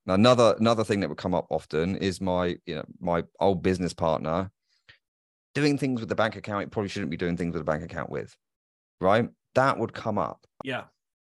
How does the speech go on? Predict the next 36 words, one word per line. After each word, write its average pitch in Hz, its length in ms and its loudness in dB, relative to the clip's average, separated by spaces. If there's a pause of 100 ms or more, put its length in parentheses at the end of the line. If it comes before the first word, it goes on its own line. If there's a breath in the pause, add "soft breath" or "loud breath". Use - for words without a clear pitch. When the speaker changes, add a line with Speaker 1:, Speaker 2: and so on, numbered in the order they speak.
(140)
Speaker 1:
So 123 340 6
I'm 123 80 4
like, 120 220 4
"Right, 117 280 2
well, 107 100 -4
these 180 260 -2
two 180 220 -4
things 87 320 -2
come 131 240 -2
up - 100 0
often. 78 440 -2
They, 92 160 -6 (160)
they 90 120 0
piss - 360 -8
me 139 100 0
off. 87 420 -2 (1500)
I'm 131 100 4
gonna 135 160 4
create 127 400 2
a 107 40 0
rule 113 300 0
for - 140 -10
these 85 240 -6
now, 80 340 -4 (560)
'cause 101 120 -2
they're 120 180 8
the 113 80 4
things 98 300 -2
that 85 100 -6
come 90 200 -2
up 76 280 -4
fifty - 260 -6
percent 85 240 -2
of 58 60 -8
the 71 60 -10
time, 73 420 -6